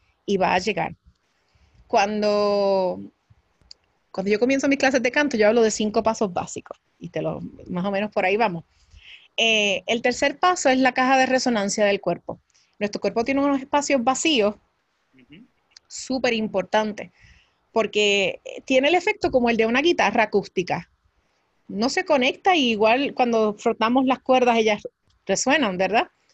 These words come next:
Speaker 1: Y es que esa vibración de las cuerdas pasa por ese espacio vacío y se amplifica ese sonido. Pasa exactamente lo mismo al momento de cantar.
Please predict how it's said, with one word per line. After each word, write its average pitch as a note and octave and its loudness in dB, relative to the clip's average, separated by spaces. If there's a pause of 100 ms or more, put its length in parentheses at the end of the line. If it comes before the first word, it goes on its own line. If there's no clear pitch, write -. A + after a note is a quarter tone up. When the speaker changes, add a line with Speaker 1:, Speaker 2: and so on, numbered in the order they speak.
(340)
Speaker 1:
Y A3 0
es A3+ -6
que C#4 0
esa C#4+ 0
vibración C#4 2 (400)
de B3 4
las C#4 -2
cuerdas F4+ 2
pasa B3+ 0
por C4+ 2
ese C#4 -2
espacio D#4 -2
vacío E4+ 2
y F4 0
se A#3 -4
amplifica G3+ -4
ese B3+ -4
sonido. E3+ -6 (320)
Pasa D4 -2
exactamente D4 -2
lo D#4 2
mismo D4+ -2
al A3 0
momento F3 -4
de G3 2
cantar. F3+ -4